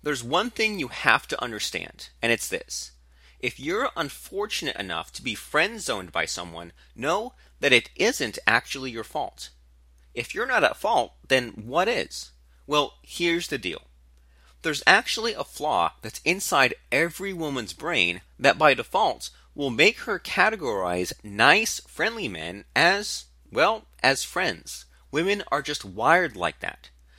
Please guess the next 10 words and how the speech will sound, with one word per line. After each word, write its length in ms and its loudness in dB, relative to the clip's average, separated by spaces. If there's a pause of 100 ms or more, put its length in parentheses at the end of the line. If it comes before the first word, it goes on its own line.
(160)
So 360 0
how 280 6
do 120 -2
you 140 -2
avoid 600 0
getting 300 0
friend 360 -2
zoned? 360 -14 (160)
Simple. 480 -8 (420)
Just 320 -2